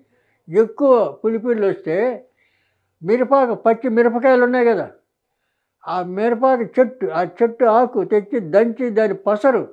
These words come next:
ఈ చెవులో ఆ చెవులో పిండాలి. ఒక మూడు రోజులు రెండు మూడు చుక్కలు పిండాలి రోజు. ఈ ములిపిల్లన్నీ, పులిపిల్లన్నీ ఎక్కువ ఉంటే మాయమైపోతాయి, ఇక మళ్ళీ రావు. ఆ చెవులో పిండడమే.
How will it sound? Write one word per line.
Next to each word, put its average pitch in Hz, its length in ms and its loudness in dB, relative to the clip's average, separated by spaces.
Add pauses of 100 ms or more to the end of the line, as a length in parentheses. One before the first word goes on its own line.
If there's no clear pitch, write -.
(320)
ఈ 240 120 -4
చెవులో 254 360 2
ఆ 247 160 4
చెవులో 247 260 4
పిండాలి. 240 480 -2 (400)
ఒక 208 100 -6
మూడు 226 220 -4
రోజులు 226 360 0 (480)
రెండు 226 240 0
మూడు 247 180 0
చుక్కలు 233 360 0
పిండాలి 208 380 0
రోజు. 185 320 -6 (720)
ఈ 233 80 -4
ములిపిల్లన్నీ, 247 760 0 (220)
పులిపిల్లన్నీ 269 680 0 (360)
ఎక్కువ 240 340 -2
ఉంటే 240 220 0 (300)
మాయమైపోతాయి, 254 840 2 (720)
ఇక 180 80 -10
మళ్ళీ 233 340 -2
రావు. 202 160 -2 (440)
ఆ 196 40 -12
చెవులో 254 360 0
పిండడమే. 240 520 -4